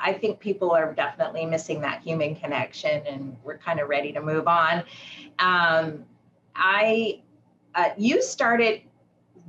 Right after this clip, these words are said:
this is your magazine, and, and tell us how you got into writing and, and all of this about,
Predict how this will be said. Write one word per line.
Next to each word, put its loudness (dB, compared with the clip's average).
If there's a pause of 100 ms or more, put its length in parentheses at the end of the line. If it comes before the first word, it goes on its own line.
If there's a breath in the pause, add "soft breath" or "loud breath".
(480)
this 0
is 2
your 4
magazine, 4
and, 4
and 6
tell 4
us 4
how 2
you 6
got 4
into 4
writing 4
and, -2
and 2
all 4
of 2
this 0
about, 2